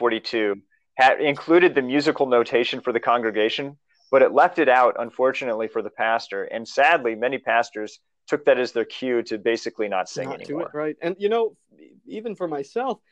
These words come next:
Speaker 2: if you don't have to get up there and sing in front of people solo style,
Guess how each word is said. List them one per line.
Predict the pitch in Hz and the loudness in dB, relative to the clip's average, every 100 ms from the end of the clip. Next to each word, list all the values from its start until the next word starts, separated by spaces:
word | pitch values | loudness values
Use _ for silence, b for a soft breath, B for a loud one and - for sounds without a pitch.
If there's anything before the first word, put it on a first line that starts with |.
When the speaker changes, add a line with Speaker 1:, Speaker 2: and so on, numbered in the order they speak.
| _ | _
Speaker 2:
if | 165 | -12
you | 208 | -6
don't | 247 190 | -6 -6
have | 160 | -8
to | 156 | -4
get | 156 | -4
up | 190 - | -4 -4
there | 151 | -6
and | 139 | -6
sing | - 180 208 | -10 -8 -8
in | 151 | -10
front | 151 139 | -14 -14
of | 135 | -14
people | 151 151 139 | -12 -10 -10
solo | - 170 208 139 | -8 -6 -6 -8
style, | 139 - 143 135 143 | -10 -12 -10 -10 -12